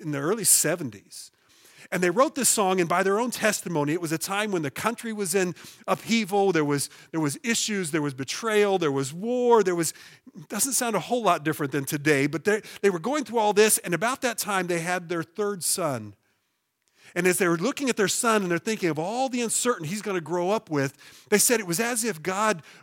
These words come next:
rushed over them with this feeling of peace. And with that, they wrote these words, and listen to it as they're holding their son.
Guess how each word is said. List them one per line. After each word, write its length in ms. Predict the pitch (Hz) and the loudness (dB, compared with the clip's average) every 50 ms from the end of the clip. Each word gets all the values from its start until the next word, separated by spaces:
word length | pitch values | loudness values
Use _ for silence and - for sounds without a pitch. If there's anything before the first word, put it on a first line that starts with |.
| _ 202 | _ -2
rushed 400 | 147 190 233 254 - - - 240 | 2 4 4 4 2 0 -2 -2
over 260 | 185 196 214 185 185 | 0 0 0 0 0
them 240 | 170 165 151 147 143 | 2 2 2 2 0
with 140 | 143 131 | -2 -2
this 180 | - 160 147 - | -2 -2 -2 -4
feeling 360 | - - 214 220 220 208 202 | -6 -6 -4 -4 -2 -2 -2
of 140 | 175 - - | -2 -4 -6
peace. 680 | - - 214 226 190 139 117 - - - - - - - _ _ _ _ _ _ _ - - | -8 -4 -4 -2 -2 -2 -4 -2 -2 0 0 -2 -4 -6 _ _ _ _ _ _ _ -8 -6
And 100 | 160 156 | -4 -2
with 160 | 190 233 - | -2 -4 0
that, 220 | - 196 170 156 - | 2 2 2 2 2
they 120 | 160 147 | -2 -2
wrote 260 | 143 160 175 175 - | 0 0 -2 -2 -2
these 240 | - 175 170 156 135 | -4 -8 -8 -8 -6
words, 340 | 156 165 160 143 123 120 123 | -2 0 0 0 0 -2 -4
and 100 | 135 143 | -4 -2
listen 240 | 170 180 - - 156 | -2 -2 -2 -4 -6
to 120 | - 156 143 | -6 -4 -4
it 40 | 127 | -4
as 80 | 123 | -4
they're 100 | 117 131 | -4 -8
holding 380 | 127 - - 180 180 160 156 151 | -10 -8 -6 -6 -4 -4 -2 -2
their 100 | 139 135 | -4 -4
son. 400 | - - - 156 139 127 123 120 | -6 -4 -4 -2 -2 -2 -4 -6